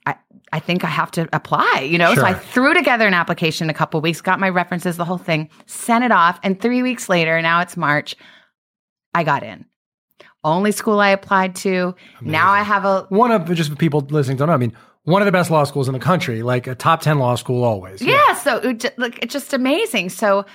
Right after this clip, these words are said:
Speaker 1: I then had the decision, what do I do? I mean, this is for fall nineteen ninety-nine. I still have my contract. Should I go to law school? Should I tell my bosses I want out of my deal? Am I done with T V? So I'm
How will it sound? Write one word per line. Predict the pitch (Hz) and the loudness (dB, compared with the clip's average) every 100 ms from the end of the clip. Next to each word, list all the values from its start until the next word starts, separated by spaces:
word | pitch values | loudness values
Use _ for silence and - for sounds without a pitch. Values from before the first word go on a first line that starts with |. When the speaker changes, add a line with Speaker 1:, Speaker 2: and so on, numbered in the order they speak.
| - - | -20 -6
Speaker 1:
I | - 202 202 202 202 208 - _ _ - 185 | 2 4 4 2 0 -4 -10 _ _ -16 -2
then | 214 220 269 | 2 2 2
had | 220 208 | 2 2
the | |
decision, | 240 233 330 392 247 196 | 0 0 0 2 2 2
what | 202 | 2
do | 226 | 4
I | 226 | 2
do? | 220 440 370 147 127 - | 2 2 2 0 -2 -2
I | |
mean, | 202 202 | 0 2
this | 196 226 | 0 -2
is | 220 | -2
for | 233 | -2
fall | 233 202 175 175 175 185 | 0 2 4 4 2 0
nineteen | 175 170 - 180 | -2 -2 -2 -2
ninety-nine. | 165 175 160 147 | 0 0 -2 0
I | 156 | -2
still | 175 202 202 | 0 2 2
have | 226 | 4
my | 226 233 | 2 2
contract. | 233 180 160 170 156 151 - - - - - | 0 -2 -2 -2 -2 -2 -6 -20 -20 -20 -10
Should | - 214 | 0 2
I | 220 | 2
go | 226 233 | 2 2
to | |
law | 196 170 | 4 2
school? | - 175 | 2 -4
Should | 165 | -2
I | 151 | -4
tell | 180 185 | 0 2
my | 185 | 2
bosses | 175 170 165 165 | 2 2 0 -2
I | 160 | -2
want | 156 156 | 0 2
out | 180 196 | 2 2
of | |
my | 190 190 | 0 -2
deal? | - 165 160 160 | -2 2 2 2
Am | 165 | 0
I | 165 | -2
done | 156 190 202 | 2 2 2
with | 202 | -2
T | - 202 | -2 -2
V? | 170 160 160 | 0 0 -2
So | - 196 | 0 2
I'm | 180 | 2